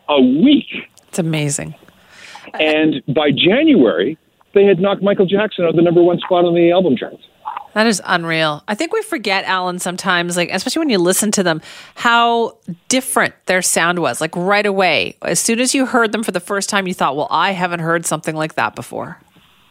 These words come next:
Speaker 1: I was the first person to play the, uh, Smells Like Teen Spirit on the radio in Toronto. A guy walked it into the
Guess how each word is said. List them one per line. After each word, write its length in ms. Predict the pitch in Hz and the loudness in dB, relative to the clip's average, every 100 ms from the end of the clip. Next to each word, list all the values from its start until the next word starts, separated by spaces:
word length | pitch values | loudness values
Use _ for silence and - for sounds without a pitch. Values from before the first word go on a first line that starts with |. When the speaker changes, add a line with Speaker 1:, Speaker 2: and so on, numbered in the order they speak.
| _ - - - | _ -20 -18 -6
Speaker 1:
I 140 | 135 185 | 0 4
was 180 | 202 180 | 4 4
the 80 | |
first 260 | 156 165 156 | 4 2 2
person 280 | 151 147 131 | 2 4 4
to 60 | |
play 240 | 117 135 127 | 2 4 4
the, 380 | 117 107 104 90 - 123 117 117 | 6 4 2 -4 -12 -4 -2 0
uh, 120 | 104 | -2
Smells 260 | - 123 110 | 2 2 2
Like 140 | 101 | 2
Teen 160 | 113 101 | 0 2
Spirit 200 | 113 101 | 4 4
on 100 | 98 | 6
the 60 | |
radio 300 | 98 104 98 | 4 6 4
in 60 | 85 | 2
Toronto. 400 | 107 104 98 78 | 2 2 4 2
A 40 | |
guy 140 | 82 95 | 2 4
walked 320 | 98 95 - | 4 2 0
it 80 | 104 | 2
into 220 | 113 101 | 2 0
the 180 | 90 | -4